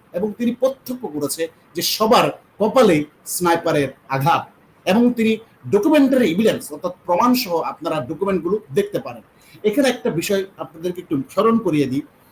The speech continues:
যে ছাত্র জনতাকে পুলিশ গুলি করে হত্যা করা হয়েছে, অভিযোগ আনা হয়েছে, তাদের কিন্তু কোনো পোস্টমর্টেম রিপোর্ট করা হয়নি, তাদেরকে শুধু কোনো রকম মাটি চাপা দেওয়া হয়েছে। এর কারণটা কি? যদি আপনি,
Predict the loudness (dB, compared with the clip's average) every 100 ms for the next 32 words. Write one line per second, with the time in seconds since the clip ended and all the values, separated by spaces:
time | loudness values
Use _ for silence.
0 | _ _ 0 0 0 -2 -2 -2 0 0
1 | 2 0 -2 0 0 0 -6 _ -2 -2
2 | -2 -2 0 2 2 0 -6 -8 -4 -4
3 | -2 -2 -4 -4 -8 -6 -2 0 0 -2
4 | -2 -2 -4 -4 -6 -8 -20 _ _ _
5 | 0 2 6 6 6 2 0 -2 -4 -4
6 | -4 0 6 6 6 -2 -4 0 2 2
7 | 2 0 0 -2 -4 -2 -6 -6 -4 0
8 | 0 0 0 2 2 0 -4 _ _ _
9 | -2 0 0 0 -2 -2 -4 -2 -2 -2
10 | -8 -2 2 2 2 -2 -2 _ -10 -2
11 | 0 0 0 0 -2 -2 -4 -2 -4 -4
12 | -10 -12 -16 2 2 4 4 4 4 0
13 | -4 -8 -18 _ _ -4 -2 2 0 0
14 | -2 -4 -2 -2 -2